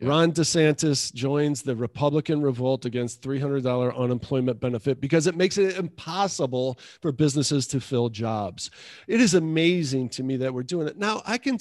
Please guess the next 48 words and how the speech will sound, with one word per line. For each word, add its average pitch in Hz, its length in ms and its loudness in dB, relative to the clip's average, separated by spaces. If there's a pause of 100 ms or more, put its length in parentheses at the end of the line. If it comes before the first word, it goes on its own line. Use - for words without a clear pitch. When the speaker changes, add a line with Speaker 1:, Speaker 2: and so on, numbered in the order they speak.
Speaker 2:
I'm 175 140 0
trying 262 360 -2
to 208 60 -2
see 196 220 0
the 180 120 0
argument 143 600 2
in 127 140 -4
Congress. 131 600 -4
You 151 120 -2
know, 151 220 2
it's 147 260 -4
not 170 220 -2
like 156 300 -4 (300)
there's 147 220 2
just 147 280 -2
Democrats 135 540 -2
saying, 123 380 -4
"Ha, 160 220 -4
ha, 131 320 -4
ha, 131 280 2
let's 120 260 -2 (280)
p-, 165 80 -6 (100)
push 165 220 0
our 131 180 2 (280)
socialist 147 580 2
agenda 151 460 4
because 127 420 0
we 131 140 0
will 120 120 2
buy 117 260 2
these 104 240 -6
votes 127 300 -4
from 104 320 -10
now 120 360 -4 (160)
and 120 140 -4
forevermore." 113 540 -2
That's 196 220 -2
what 196 180 0
we 160 60 2
wanna 147 260 2
believe. 117 340 -2
That's 123 180 -4
what 135 80 -4
we 131 80 0
wanna 120 180 -6
think. 139 320 -2 (640)
But 170 180 -2
there's 190 320 2